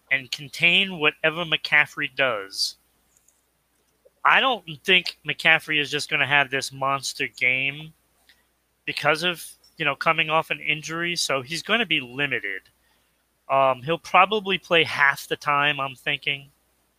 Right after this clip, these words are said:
And so as long as you can control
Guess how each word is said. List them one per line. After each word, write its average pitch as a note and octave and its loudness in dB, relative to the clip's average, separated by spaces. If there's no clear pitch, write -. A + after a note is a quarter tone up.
And C#3 2
so F#3+ 0
as F3 0
long B3 0
as D#3+ -6
you G3 -2
can D#3 -10
control D3 -2